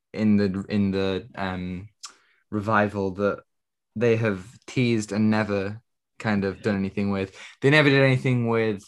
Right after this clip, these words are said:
or at least not in the show. They've done, obviously, audio adventures, but they didn't do anything with the Doctor's daughter from series four. They didn't do anything with, uh, Clara and Ashilda in the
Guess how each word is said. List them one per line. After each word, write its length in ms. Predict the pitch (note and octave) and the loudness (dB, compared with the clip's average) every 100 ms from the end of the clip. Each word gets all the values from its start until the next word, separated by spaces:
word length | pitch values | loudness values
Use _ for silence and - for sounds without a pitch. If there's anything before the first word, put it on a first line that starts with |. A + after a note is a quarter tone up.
| - | -2
or 160 | C3 C3+ | 2 4
at 60 | |
least 360 | E3 D#3+ C3 - | 6 4 2 0
not 320 | C3 A#2 - | 4 4 2
in 240 | A2+ A2 G#2+ | -4 -2 -2
the 200 | G#2 G2+ | -2 -4
show. 560 | - - G2 F#2 F#2+ A2+ | -6 -4 -2 -2 -4 -8
They've 220 | - G2 F#2 | -4 -4 -2
done, 240 | G2 F#2+ | -2 -2
obviously, 320 | G2 F#2+ G2 | -4 -4 -4
audio 340 | D#2 G2 G2 F#2+ | -2 -2 -2 -2
adventures, 520 | F#2 F#2+ B2+ G2 F2+ | -4 -8 -6 -8 -8
but 280 | - G2 - - | -6 -6 -6 -14
they 300 | - - B2+ | -20 -2 0
didn't 120 | D3 | 4
do 80 | C#3+ | 4
anything 340 | C3 C3 B2 | 4 2 0
with 240 | A2+ G#2+ - | 0 -2 -4
the 120 | A2 | -4
Doctor's 380 | G#2+ G2+ G#2 - | -2 -4 -10 -2
daughter 540 | A#2 A#2 A#2+ A2+ A2 | 2 2 2 -2 -4
from 180 | - F#2+ | -4 -6
series 420 | - G2+ F#2+ F2+ | -4 -4 -2 -6
four. 300 | - C3 C3 | -2 2 4
They 60 | A2+ | 4
didn't 180 | G#2+ G2+ | 2 2
do 100 | G#2 | 0
anything 460 | G#2 G#2 G#2 G2 F#2+ | -2 -2 -4 -4 -2
with, 460 | G2+ G2 F#2+ F#2 | 0 0 0 -2
uh, 480 | - F#2+ F#2 F#2 F2+ - - _ _ _ | -4 -2 0 0 -2 -8 -20 _ _ _
Clara 760 | - C3+ C3 C3+ C3+ C3+ B2 A#2+ | -4 6 8 8 6 4 0 -4
and 200 | G#2+ A2 | -4 -2
Ashilda 680 | G#2 G#2+ B2 A#2+ A2+ A2+ A#2 | -4 -4 -2 0 0 -2 -2
in 220 | A2+ A2 G2+ | -4 -2 -2
the 260 | G2 F#2 | -4 -6